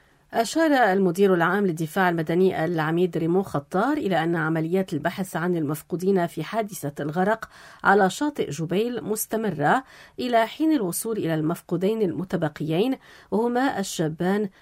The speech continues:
شربل كيروز وأنطونيو مايكي.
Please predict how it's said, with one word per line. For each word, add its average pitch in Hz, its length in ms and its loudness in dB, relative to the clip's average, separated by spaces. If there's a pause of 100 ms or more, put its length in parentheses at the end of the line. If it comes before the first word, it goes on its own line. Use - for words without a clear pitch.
شربل 226 400 -2
كيروز 190 580 -2
وأنطونيو 175 840 0
مايكي. 151 540 -4